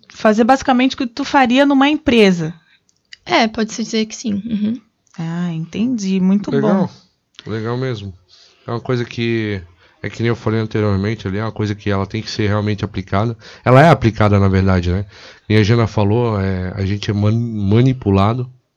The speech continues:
Speaker 3: né? Hoje a gente tem, é, uma coisa que a gente fala sobre política, né? A gente tem muito, muitas opiniões formadas devido às redes sociais.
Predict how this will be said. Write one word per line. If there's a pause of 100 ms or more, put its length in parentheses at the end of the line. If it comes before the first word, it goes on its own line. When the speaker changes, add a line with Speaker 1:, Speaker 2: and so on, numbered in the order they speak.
Speaker 3:
né? (500)
Hoje
a
gente
tem, (320)
é,
uma
coisa
que (600)
a
gente
fala
sobre
política,
né? (880)
A
gente
tem
muito, (840)
muitas
opiniões
formadas (500)
devido
às
redes
sociais.